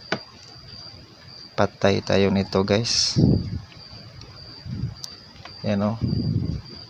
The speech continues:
Yan, dito po yung lagayan ng flex niya, mga guys. Pero sa status nitong na-order niya, dito po, no,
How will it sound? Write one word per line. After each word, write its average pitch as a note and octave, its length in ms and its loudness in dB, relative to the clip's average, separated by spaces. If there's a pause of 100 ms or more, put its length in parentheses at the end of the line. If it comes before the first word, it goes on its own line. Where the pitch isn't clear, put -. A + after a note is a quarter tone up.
(640)
Yan, F#2+ 320 0
dito - 240 -4
po G#2 160 2
yung G#2 240 6
lagayan G#2 480 8
ng G2 160 2
flex - 320 4
niya, G2 240 6
mga G2 240 4
guys. - 640 2 (1400)
Pero G2+ 480 4
sa G2 880 4
status - 560 2
nitong G2 640 2
na-order G2+ 560 2
niya, G2 240 0 (880)
dito G2+ 340 2
po, - 240 -2
no, A2+ 220 2